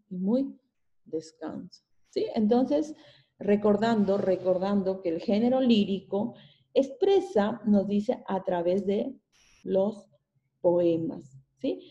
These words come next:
Y acá, eh, como vemos, eh, dice, el, puede estar en elegía, que es una composición lírica que expresa sentimientos de dolor o tristeza ante desgracias individuales o colectivas, tales como la muerte de un ser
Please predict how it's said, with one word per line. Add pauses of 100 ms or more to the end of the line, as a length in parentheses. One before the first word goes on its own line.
(300)
Y
acá,
eh,
como
vemos,
eh,
dice,
el, (420)
puede
estar
en (640)
elegía,
que
es
una
composición
lírica
que
expresa
sentimientos
de
dolor
o
tristeza
ante
desgracias
individuales
o
colectivas,
tales
como
la
muerte
de
un
ser